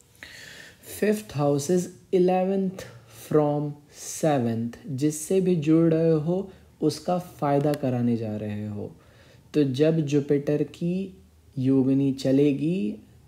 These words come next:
that is धन्य, आप, अ, लोगों का फ़ायदा,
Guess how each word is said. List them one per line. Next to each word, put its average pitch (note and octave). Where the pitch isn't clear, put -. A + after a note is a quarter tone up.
that A#2+
is A#2
धन्य, D#3
आप, D3+
अ, D#3+
लोगों F3
का G#3
फ़ायदा, D#3+